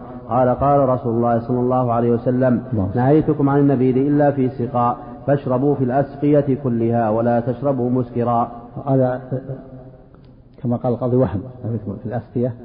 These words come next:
Speaker 2: واشربوا في الأوعية". نهيتكم عن النبيذ في سقاء، ف-، فانتبذوا في الأوعية كلها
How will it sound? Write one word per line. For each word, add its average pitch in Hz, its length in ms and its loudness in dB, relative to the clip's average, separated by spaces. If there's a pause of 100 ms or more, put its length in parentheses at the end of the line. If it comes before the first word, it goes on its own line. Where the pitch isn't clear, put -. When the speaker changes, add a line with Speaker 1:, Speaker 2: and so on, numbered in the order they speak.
(240)
Speaker 2:
واشربوا 131 440 0
في 117 120 2
الأوعية". 113 400 0 (960)
نهيتكم 117 340 0
عن 117 60 2
النبيذ 104 240 -2
في - 120 -12
سقاء، - 540 -4
ف-، 131 240 0
فانتبذوا 131 400 2
في - 100 -2
الأوعية 123 400 2 (160)
كلها 110 360 0